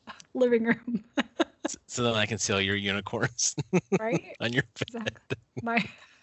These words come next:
Speaker 1: <laughs> my Yodas, my baby Yoda.
Speaker 2: I guess that wouldn't be yours. It might probably is Brooks.
Speaker 1: Yeah, exactly. Listen, I'll tell you, we gave a hair, uh, we, I gave a haircut this weekend, Chris.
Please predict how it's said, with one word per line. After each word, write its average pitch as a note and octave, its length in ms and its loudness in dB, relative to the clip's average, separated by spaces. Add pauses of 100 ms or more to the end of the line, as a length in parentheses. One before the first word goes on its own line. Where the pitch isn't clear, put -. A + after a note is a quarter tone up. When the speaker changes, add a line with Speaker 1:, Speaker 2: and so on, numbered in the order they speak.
Speaker 1:
<laughs> - 400 -20
my A#3 140 -4
Yodas, A#3 480 -8
my A#3 80 -8
baby A3+ 280 -6
Yoda. B3 260 -8 (340)
Speaker 2:
I - 40 -10
guess C3+ 160 0
that B2 60 4
wouldn't G2+ 140 0
be F#2+ 80 -2
yours. F2+ 220 0
It F#2 40 -8
might F#2 180 -8
probably F#2 200 -6
is F#2 80 -16
Brooks. - 480 -8 (200)
Speaker 1:
Yeah, A#3+ 300 2 (180)
exactly. G#3 680 -4 (540)
Listen, B3 460 2
I'll C4 140 4
tell C#4+ 160 4
you, A#3+ 160 4
we A3 120 0
gave A#3 200 6
a A#3 80 4
hair, A3+ 220 0
uh, A3+ 240 4
we, G#3+ 380 -10
I A3+ 200 2
gave A#3 160 4
a G#3 40 4
haircut G#3+ 360 -2
this G3 200 -10
weekend, G#3 360 -10
Chris. B3 180 2